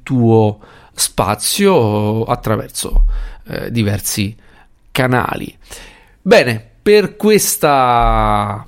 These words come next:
per questa puntata abbiamo, diciamo, esaurito tutte le, le varie tematiche e soprattutto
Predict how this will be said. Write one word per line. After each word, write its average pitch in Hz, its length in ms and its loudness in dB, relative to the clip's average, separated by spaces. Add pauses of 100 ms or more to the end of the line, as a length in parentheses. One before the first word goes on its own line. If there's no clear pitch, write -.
(120)
per 123 220 -2
questa 127 640 0
puntata 131 760 0
abbiamo, 120 540 2
diciamo, 113 400 2
esaurito 123 920 2
tutte 120 320 -4
le, 110 240 0
le 113 80 0
varie 110 260 0
tematiche 127 520 0
e 104 40 -2
soprattutto 113 800 -2